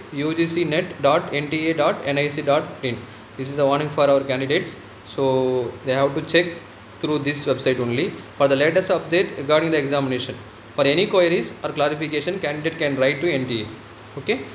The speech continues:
so this is the, uh, mail I D. So this is an annexure, uh, regarding the, uh, this language. So it's very clearly mentioned here, thirty-four,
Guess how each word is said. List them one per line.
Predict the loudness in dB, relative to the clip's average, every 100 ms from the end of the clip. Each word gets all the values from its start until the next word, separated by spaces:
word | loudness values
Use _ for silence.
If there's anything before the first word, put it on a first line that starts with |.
| -16 -8
so |
this | -4 -2
is | -2 -2
the, | -2 -2 -8 -16 -16 -6
uh, | -2 0 0 -2
mail | -2 -2
I | -2 -4
D. | -10 -12 -18 -20 -20 -20 -20 -20 -20 -20 -20 -20 -18 -18 -18 -18
So | -6
this | -4 0
is | 2 2
an | 2
annexure, | 2 2 2 2 0 -12 -18 -20 -20 -4
uh, | 0
regarding | 2 4 2 0
the, | -2 -2 -2 -2 -4 -8 -12
uh, | -6
this | -4 -2
language. | 0 0 0 -2 -4 -12 -16 -20 -20 -18
So | -8 -4 0 2 2 0 -2 -6 -14
it's | -6
very | -4 -2
clearly | 0 0 2 2
mentioned | 0 -2 -2 -2
here, | 0 0 -2 -6 -16 -6
thirty-four, | -6 -4 -8 -6 -2 0 0 -2